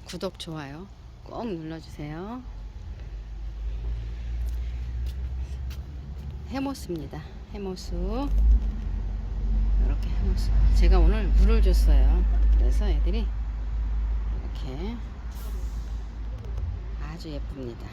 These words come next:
해모스. 이렇게 예쁘죠? 끝이 빨갛게 지금 물이 들어가고 있습니다. 아직 얘들이, 아가들이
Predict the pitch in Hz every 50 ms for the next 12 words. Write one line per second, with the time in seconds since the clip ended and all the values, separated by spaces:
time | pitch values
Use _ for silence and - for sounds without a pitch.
0 | - - - - - - - - - - - - 139 170 202 220 - - - -
1 | - - - - - - - - - - - - - - - - - - - -
2 | - - - - - - - - - - - - - - - - - - - -
3 | - - - - - - 185 185 196 208 202 - - - - - - - - -
4 | - - - - - - - - - - - - - - - - - 156 170 175
5 | - - 247 233 - - 226 233 214 - - - - - - - - - - -
6 | 240 226 226 214 202 196 - - 175 175 170 160 - 170 - - 175 165 156 151
7 | 143 - - - - - - 120 - - - - - - - - - - - -
8 | - - - 165 165 - 160 165 165 165 - 165 170 180 185 175 156 160 160 170
9 | 165 - 156 160